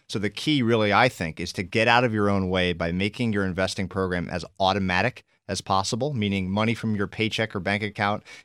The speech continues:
is just automatically invested, whether it be in your four oh one k, retirement account, or just regular brokerage account, and invested for you without you having to take action. Because the more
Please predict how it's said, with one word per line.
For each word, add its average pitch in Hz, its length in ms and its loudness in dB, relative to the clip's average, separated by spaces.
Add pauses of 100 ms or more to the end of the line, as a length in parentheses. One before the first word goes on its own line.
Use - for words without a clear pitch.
is 98 100 -4
just - 280 -2
automatically 104 680 2
invested, 101 580 0 (140)
whether 95 200 -4
it 82 60 -10
be 98 120 -2
in 92 100 -2
your 85 80 -4
four 98 240 0
oh 95 60 2
one 90 220 -2
k, 107 360 4
retirement 107 500 2
account, 98 400 -2
or 90 60 -8
just 87 220 -10
regular 92 320 -4
brokerage 120 420 0
account, 92 380 -2 (280)
and 110 120 0
invested 113 520 2
for 113 260 0
you 113 180 0
without 110 420 2
you 120 200 0
having 107 340 0
to 98 80 -6
take 95 360 -4
action. - 440 -6 (320)
Because 104 260 -2
the 110 80 -2
more 135 380 4